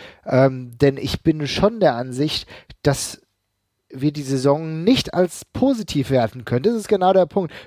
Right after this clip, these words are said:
Für mich ist die Saison nicht grundsätzlich positiv verlaufen. Die Hinserie war äußerst positiv, die Rückserie d-, überaus enttäuschend. Ja, nicht enttäuschend dramatisch wie beim, äh,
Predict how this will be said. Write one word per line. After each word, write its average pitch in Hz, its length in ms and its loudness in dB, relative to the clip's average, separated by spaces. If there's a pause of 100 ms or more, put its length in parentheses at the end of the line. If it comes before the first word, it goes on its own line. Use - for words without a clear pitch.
Für 175 100 2
mich 214 240 2
ist 175 160 -8
die 190 80 -6
Saison 170 680 0
nicht 220 340 -2
grundsätzlich 170 720 -2
positiv 170 500 0
verlaufen. 110 580 -4 (420)
Die 147 80 2
Hinserie 196 680 4
war 143 160 2
äußerst 208 440 0
positiv, 233 580 -8 (280)
die 170 100 2
Rückserie 175 800 0 (180)
d-, 202 60 -10
überaus 170 560 0
enttäuschend. 127 760 -4 (120)
Ja, 151 260 2
nicht 180 420 0
enttäuschend 170 580 -2
dramatisch 127 720 0
wie 170 120 -2
beim, 123 320 0 (460)
äh, 135 300 4